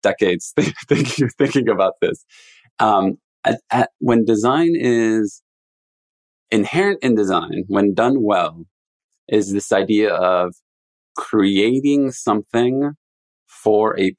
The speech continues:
person to use. The act of deliberate creation, uh, for a specific use case, right? It's not art, right? There we have art. Design is really, it's meant to be, there's a utility there, right? So inherent in design is the idea that something should be useful.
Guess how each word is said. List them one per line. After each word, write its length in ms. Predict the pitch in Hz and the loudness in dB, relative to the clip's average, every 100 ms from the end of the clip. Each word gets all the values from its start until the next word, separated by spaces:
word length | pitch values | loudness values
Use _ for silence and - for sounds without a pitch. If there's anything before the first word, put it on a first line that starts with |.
| - | -4
person 420 | 92 - 95 90 - | -4 -2 -2 -2 -6
to 100 | 92 | -8
use. 640 | 87 90 90 90 - - _ _ _ _ - | -4 -4 -6 -16 -20 -20 _ _ _ _ -4
The 160 | 131 | 0
act 180 | 151 165 | 0 0
of 60 | 135 | 0
deliberate 420 | 120 113 107 101 | 2 2 0 -2
creation, 680 | - 95 92 - 82 85 87 _ _ _ _ - | -2 0 0 -4 -8 -8 -10 _ _ _ _ -2
uh, 280 | 104 98 95 - | 0 2 0 0
for 120 | 139 | -2
a 40 | |
specific 380 | 143 127 - 110 - | 0 -6 -6 -8 -2
use 220 | 117 - | -2 -2
case, 280 | - 82 - | -10 -8 -2
right? 160 | 95 98 | 0 0
It's 140 | - | 0
not 160 | 156 - - | -2 -2 -2
art, 300 | 120 92 - - _ _ _ _ _ | 0 0 -8 -18 _ _ _ _ _
right? 300 | 101 98 113 - _ _ _ - | -2 0 0 -4 _ _ _ -2
There 200 | 107 113 | 0 2
we 140 | 117 | 2
have 180 | 151 117 | 0 0
art. 280 | 95 82 - | 0 -2 -2
Design 380 | 104 107 139 151 | -4 0 0 0
is 120 | 104 | -2
really, 220 | 107 117 | -2 0
it's 160 | 92 - | -2 -2
meant 200 | 117 120 | -2 -2
to 100 | 101 | -4
be, 120 | 101 - | -4 -2
there's 180 | 98 | -2
a 100 | 98 | 0
utility 680 | 98 98 - 147 131 110 85 | -2 -4 -4 -2 0 0 -2
there, 240 | - - - _ _ _ - | -6 -16 -20 _ _ _ -2
right? 260 | 95 98 | 0 0
So 140 | - 104 | 0 0
inherent 440 | 104 139 151 127 131 | 0 0 0 -2 0
in 160 | 120 | 0
design 460 | 107 95 98 110 135 | 0 0 0 0 -2
is 160 | 101 | -2
the 100 | - | 0
idea 200 | 98 95 | 0 0
that 160 | 98 87 | -2 -4
something 320 | - 107 113 107 | -6 -4 -2 -2
should 280 | - 110 95 | -2 -8 -4
be 80 | |
useful. 720 | 92 92 107 - - - 113 | -2 0 -2 -2 -8 -2 -2